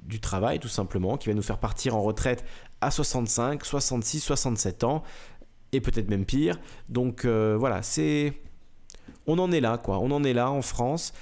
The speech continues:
Après un an et demi de, de gilets jaunes, euh, on nous, on nous impose, euh, de fait un,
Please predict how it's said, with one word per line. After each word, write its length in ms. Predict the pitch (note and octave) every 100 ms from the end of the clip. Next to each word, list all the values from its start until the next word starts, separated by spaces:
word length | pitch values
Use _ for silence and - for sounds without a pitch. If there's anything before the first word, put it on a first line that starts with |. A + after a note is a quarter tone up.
| - -
Après 400 | A2+ - - C#3
un 140 | C#3 C#3+
an 100 | C#3+
et 60 |
demi 240 | C#3 D3 C#3
de, 300 | A#2+ A2+ A2
de 120 | A#2
gilets 320 | G#2+ A2 G#2+
jaunes, 380 | G2 G#2 C#3+ C3 - - -
euh, 320 | G2+ G2+ G2+
on 140 | - G#2
nous, 340 | G2+ G#2+ A#2 D#2+
on 100 | A2
nous 260 | C3 A2+
impose, 600 | B2 A#2 - D3+ B2 F#2+ - - -
euh, 160 | - G#2
de 160 | G2 G#2+
fait 420 | - A2 A#2 -
un, 440 | G2+ F#2+ F#2+ F#2